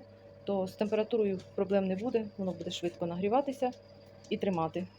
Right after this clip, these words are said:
Е, поки всі щілинки ми стараємося закрити, щоб, е,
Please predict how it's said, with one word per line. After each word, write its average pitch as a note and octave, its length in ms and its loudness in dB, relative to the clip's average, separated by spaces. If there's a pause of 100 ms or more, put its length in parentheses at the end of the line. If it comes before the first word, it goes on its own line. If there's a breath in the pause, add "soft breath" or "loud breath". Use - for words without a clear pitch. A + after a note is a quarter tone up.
(1000)
Е, F3+ 180 -2
поки A#3 200 4
всі A3 220 -2
щілинки G3 540 4
ми F3+ 100 0
стараємося F3+ 580 0
закрити, F#3 560 0 (920)
щоб, - 160 -4 (140)
е, F3+ 180 0